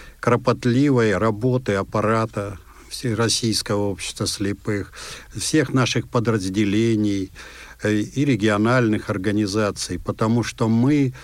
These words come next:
не останавливаемся. Ну и первый, наверное, момент — это прекрасная историческая, м, э, справка, которую мы опубликовали на сайте, в социальных сетях вос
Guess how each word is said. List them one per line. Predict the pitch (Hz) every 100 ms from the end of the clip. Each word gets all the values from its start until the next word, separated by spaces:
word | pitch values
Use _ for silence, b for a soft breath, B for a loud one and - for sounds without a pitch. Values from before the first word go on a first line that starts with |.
| -
не | 143
останавливаемся. | 131 - 135 117 87 82 87 87 - - 107
Ну | 139
и | 190 139
первый, | 127 160 165 143 110
наверное, | 107 107 104
момент — | 92 107 117 131 147 135 - B B B -
это | 117 117 117 107 107 B B -
прекрасная | 123 135 135 123 - 110 107 98
историческая, | - 123 117 101 - - - 104 98
м, | 95 95 92
э, | 95 92 90
справка, | - - 123 123 - 90
которую | 110 - 107 101 98 90 B B B
мы | 113 113 104
опубликовали | 101 110 98 110 113 113 113 98
на | 95 101
сайте, | - 123 117 - -
в |
социальных | - 107 - 123 113 90
сетях | - 110 92 123 123 -
вос | 107 113 101 87